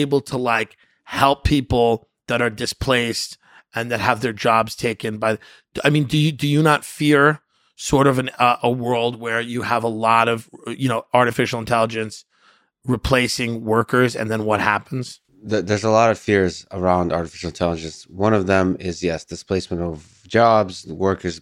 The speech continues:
Speaker 2: That's technology in general. That's just, uh, any kind of new innovations displace jobs. I'm less worried about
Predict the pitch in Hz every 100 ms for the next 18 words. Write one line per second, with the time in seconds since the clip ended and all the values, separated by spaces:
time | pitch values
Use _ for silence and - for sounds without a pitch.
0 | - 107 - - - _ _ _ - 104
1 | 110 104 92 92 85 98 98 95 92 90
2 | 87 - - - _ _ _ _ _ -
3 | 98 92 - 95 90 87 85 82 80 80
4 | _ _ _ _ _ - 113 113 101 -
5 | 98 98 95 90 80 - _ 101 101 101
6 | 98 95 90 87 90 - 82 78 - -
7 | 90 87 - 85 78 - 85 71 64 -
8 | _ _ - _ - 107 113 101 92 104
9 | 110 - - 98 101 98 92 90 90 90
10 | -